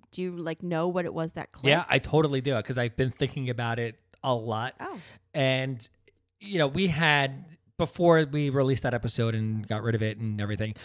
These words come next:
Speaker 2: we had a big talk, and you made me understand what was bothering you and what this fight was all about, wh-, how it happened. And, you know, I was just so caught up in the monotony of, like,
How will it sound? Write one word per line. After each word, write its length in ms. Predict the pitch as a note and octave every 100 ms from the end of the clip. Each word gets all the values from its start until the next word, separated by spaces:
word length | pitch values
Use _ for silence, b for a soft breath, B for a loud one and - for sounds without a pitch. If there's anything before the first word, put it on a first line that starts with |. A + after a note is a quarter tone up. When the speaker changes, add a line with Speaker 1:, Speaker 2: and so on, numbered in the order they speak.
| B -
Speaker 2:
we 140 | D#3+
had 200 | C#3+ C3
a 60 | B2+
big 440 | A2+ - C3 A2
talk, 460 | - D#3+ C#3+ D3+ -
and 340 | A2+ A#2+ A#2 - C3 _ -
you 180 | C3
made 180 | B2+ B2+
me 140 | B2 A#2+
understand 480 | A2+ - B2 A#2 A#2
what 80 |
was 140 | A2+ A2+
bothering 460 | A2 G#2 G#2+ A2
you 200 | C3 D3
and 200 | B2+ A#2
what 160 | A2 G#2+
this 120 | G#2
fight 240 | - A#2 B2
was 120 | A2+
all 160 | G#2
about, 400 | G#2 D#3 D3+ C#3+ G#2
wh-, 60 |
how 180 | G#2 A2+
it 60 | G#2+
happened. 360 | C#3+ C#3+ C3+ - B B B -
And, 240 | D3 C#3 C3 b b b _ -
you 100 | F#3+
know, 60 | - _ -
I 160 | G3
was 180 | B3 F3+
just 360 | - E3 - -
so 180 | A3+
caught 360 | A#3+ - - F3
up 160 | F3+ E3
in 60 |
the 80 | C#3
monotony 600 | B2+ B2 B2 B2+ B2+ A#2+
of, 160 | A#2 A#2
like, 180 | A2+